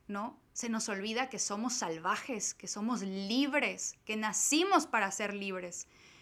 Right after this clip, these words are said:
Y, pero vivimos como en una aparente jaula con todos estos sistemas, ¿no?". Entonces, por eso el Untamed, el nombre, este, y habla de este tema de, de la libertad, salvaje en el sentido de,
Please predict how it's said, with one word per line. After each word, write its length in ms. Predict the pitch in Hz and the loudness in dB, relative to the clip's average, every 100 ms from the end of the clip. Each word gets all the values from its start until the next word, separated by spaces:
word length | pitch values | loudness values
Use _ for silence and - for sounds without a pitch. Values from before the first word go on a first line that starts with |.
| - _ _ - | -20 _ _ -4
Y, 760 | 226 214 208 208 202 196 180 - _ - | 0 0 0 -2 -4 -6 -8 -14 _ -2
pero 480 | 214 202 190 180 - _ _ _ _ 208 | 0 0 0 -4 -12 _ _ _ _ -4
vivimos 400 | 214 208 233 240 | -2 0 -2 -2
como 180 | 233 | -4
en 80 | 196 | -2
una 120 | 208 | -2
aparente 440 | 220 214 196 196 220 | 0 0 -2 -4 -2
jaula 480 | - 220 220 254 247 | 6 6 6 2 0
con 160 | 196 | -4
todos 240 | 208 208 208 | -2 -2 -4
estos 240 | - 214 | -4 -4
sistemas, 600 | 190 - 190 185 180 170 | -2 -4 -4 -6 -6 -6
¿no?". 220 | 202 262 - - | -8 -10 -14 -20
Entonces, 600 | - 185 - 196 - - _ | -12 -6 -2 -2 -2 -8 _
por 140 | 202 214 | 2 2
eso 180 | - | 2
el 120 | 262 226 | 0 0
Untamed, 680 | 185 185 - 247 269 339 359 - - | -2 -4 -4 -2 0 -2 -6 -12 -8
el 160 | 185 | -6
nombre, 460 | 190 208 226 320 - _ _ _ _ _ | -4 -2 -2 -2 -8 _ _ _ _ _
este, 580 | - 180 - - 190 180 | -8 -6 -4 -4 -2 -2
y 120 | 180 | 0
habla 220 | 190 202 214 | 0 0 0
de 80 | |
este 180 | 208 220 | -2 -4
tema 380 | 220 202 208 220 | -8 -6 -2 -2
de, 380 | 202 180 160 - _ _ - | -2 -4 -6 -12 _ _ -12
de 140 | 190 | -6
la 120 | 190 | -4
libertad, 640 | 196 208 190 180 - 196 196 | -2 -2 -4 -4 2 2 2
salvaje 640 | - 208 208 226 247 302 | 2 4 8 8 8 6
en 120 | 294 | 2
el 80 | 240 | 2
sentido 520 | 226 196 - 226 247 | -2 -4 -4 -2 0
de, 360 | 240 190 165 | 0 -2 -4